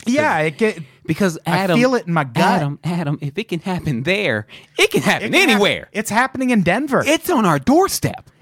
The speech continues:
Speaker 2: It's happening in Denver,
Speaker 1: Did you
Speaker 2: but
Speaker 1: hear
Speaker 2: the law doesn't allow me to talk about the United States on this podcast.
Speaker 1: Did you hear what, what happened in Arizona?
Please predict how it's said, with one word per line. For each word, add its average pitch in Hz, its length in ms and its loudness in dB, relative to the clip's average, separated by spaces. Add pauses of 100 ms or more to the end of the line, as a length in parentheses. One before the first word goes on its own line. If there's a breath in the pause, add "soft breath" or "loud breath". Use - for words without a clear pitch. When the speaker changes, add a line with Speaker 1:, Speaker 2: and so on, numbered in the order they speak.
Speaker 2:
It's 185 180 -2
happening 240 400 0
in 208 140 2
Denver, 180 280 4
Speaker 1:
Did 180 40 4
you 190 60 4
Speaker 2:
but 196 60 4
Speaker 1:
hear 196 40 -2
Speaker 2:
the 196 100 2
law 180 320 4
doesn't 180 400 0
allow 170 300 2
me 170 140 0
to 156 80 -6
talk 196 340 -4
about 156 200 0
the 156 60 -6
United 147 400 -2
States 190 460 -6
on 160 180 0
this 170 160 -4
podcast. 175 440 -10
Speaker 1:
Did 135 180 0
you 147 100 0
hear 143 200 0
what, 135 260 -4
what 135 120 -4
happened 135 260 -2
in 135 100 -4
Arizona? 147 480 -2